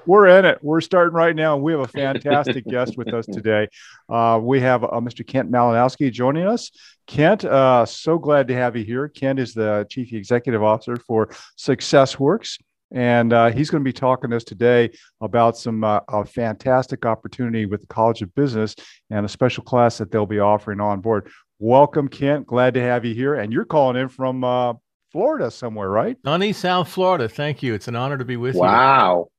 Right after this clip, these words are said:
Speaker 1: Yeah. How's the weather out there in Florida? You guys are, uh, sunny, you said? Is, is it hot?
Speaker 2: It's hot, and it's also hot, and it's also hot.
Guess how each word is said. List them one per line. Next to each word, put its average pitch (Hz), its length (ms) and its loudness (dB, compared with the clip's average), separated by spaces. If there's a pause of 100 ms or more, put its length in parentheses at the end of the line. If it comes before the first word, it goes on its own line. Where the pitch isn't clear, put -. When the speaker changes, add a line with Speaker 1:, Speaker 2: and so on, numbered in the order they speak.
(420)
Speaker 1:
Yeah. 120 320 2
How's 151 220 0
the 160 40 -4
weather 156 300 2
out 143 100 -2
there 147 120 -4
in 131 80 -8
Florida? 143 360 -2
You 107 120 -8
guys 120 380 -6
are, 123 200 -4
uh, 113 140 -4
sunny, 143 460 -6
you 147 100 -6
said? 151 380 -2
Is, 101 220 -6
is 104 140 -12
it 95 80 -4
hot? 127 300 -2 (500)
Speaker 2:
It's 131 240 -10
hot, 190 500 0
and 156 160 -8
it's 143 140 -8
also 170 380 -2
hot, 165 440 0
and 147 140 -6
it's 139 220 -8
also 139 340 -4
hot. - 380 -8